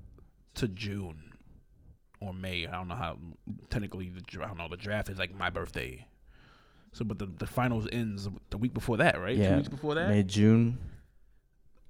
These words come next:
Speaker 1: So this is what, that's, like, what is that, half a year?
Speaker 2: Yeah.
Speaker 1: Half, like, six months out of the year, five months out of the year, and you're probably the face of the, im-, of a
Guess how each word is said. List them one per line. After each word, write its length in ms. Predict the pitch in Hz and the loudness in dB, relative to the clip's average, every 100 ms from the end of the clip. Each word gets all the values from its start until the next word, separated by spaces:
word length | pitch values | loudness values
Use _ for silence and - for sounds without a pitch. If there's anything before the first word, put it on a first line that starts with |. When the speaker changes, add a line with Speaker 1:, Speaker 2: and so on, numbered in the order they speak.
| - | -14
Speaker 1:
So 160 | 143 151 | 0 2
this 160 | 151 175 | 4 2
is 100 | 151 | 4
what, 200 | 139 107 | 4 4
that's, 240 | 123 - - - - | 0 -2 -10 -18 -6
like, 220 | 113 - 143 | -4 0 2
what 100 | 147 | 2
is 60 | |
that, 240 | 107 98 - | 2 0 0
half 280 | 120 117 123 | 0 0 2
a 60 | |
year? 440 | 110 113 127 180 185 - - _ _ _ | 0 2 0 0 -6 -18 -20 _ _ _
Speaker 2:
Yeah. 220 | 135 175 165 - - - - - | 8 8 8 -2 -14 -20 -16 -4
Speaker 1:
Half, 300 | - 143 - | 4 4 4
like, 240 | 113 120 | 0 0
six 300 | - 196 185 | 6 6 8
months 180 | 185 170 | 6 10
out 100 | 156 | 10
of 60 | 139 | 10
the 80 | |
year, 300 | 131 135 113 | 6 6 4
five 240 | - 135 131 | 6 8 8
months 160 | 123 | 6
out 100 | 113 | 4
of 60 | 104 | 2
the 60 | 104 | 0
year, 380 | 101 92 82 - - - - - - - | 0 -2 -4 -10 -20 -20 -20 -20 -20 -4
and 240 | 104 104 | -2 4
you're 120 | 127 | 6
probably 320 | 131 139 131 120 | 8 8 8 6
the 80 | |
face 340 | 113 131 131 123 | 2 4 4 4
of 60 | |
the, 200 | 117 - | 2 2
im-, 280 | 127 135 131 | 2 2 2
of 180 | - 113 | 0 2
a 280 | 113 101 95 | 2 2 -2